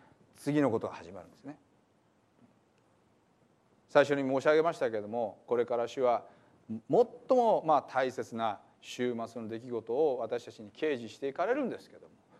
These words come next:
その前にまず主を礼拝するということをヨハネに見せられるわけです。まあ、これから何があろうと、最終的にはこの主なる神の栄光が輝いていくんだよ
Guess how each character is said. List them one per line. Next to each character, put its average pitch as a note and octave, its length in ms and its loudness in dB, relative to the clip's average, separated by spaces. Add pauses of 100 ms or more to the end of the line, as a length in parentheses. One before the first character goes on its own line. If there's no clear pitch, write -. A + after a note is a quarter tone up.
そ - 260 -10
の B3 120 -12
前 C4+ 240 -4
に A3+ 80 -6
ま G#3 160 -2
ず F#3 120 -6
主 E3+ 200 -4
を C3 80 0
礼 A#2 140 -2
拝 A#2 200 -10
す - 100 -14
る C3 120 -8
と G#2+ 120 -14
い G2 60 -12
う F#2 60 -18
こ F#2+ 120 -20
と G2 80 -20
を F2 160 -20 (720)
ヨ B2+ 120 -2
ハ C3 100 4
ネ G#2 80 -6
に F#2+ 100 -12
見 G#2 120 -12
せ D3 180 -4
ら G#3 80 -6
れ A3 80 -6
る F3 100 -4
わ F2+ 80 -10
け - 100 -20
で - 80 -20
す。 - 120 -20 (1700)
ま D#3 100 6
あ、 D3 60 4
こ D3 80 4
れ E3 80 6
か F#3 120 2
ら F#3+ 100 4
何 A3 220 -2
が F3+ 100 2
あ F3+ 60 2
ろ G#3+ 160 4
う F3+ 60 -4
と、 B2+ 420 -2
最 A#3 300 2
終 A#3+ 180 -4
的 A3+ 220 -14
に A#3 100 -8
は A3+ 80 -6
こ G3+ 100 -6
の F3 100 -4
主 G3 140 -8
な F#3+ 100 -2
る D#3+ 120 2
神 D#3+ 260 -4
の B2 260 -4
栄 A#2+ 140 0
光 A#2+ 220 -4
が A#2 120 0
輝 A#2 360 -4
い A2+ 60 -6
て G#2+ 100 -14
い F#2 40 -18
く A2 100 -18
ん F#2+ 80 -14
だ E2 120 -16
よ E2+ 60 -16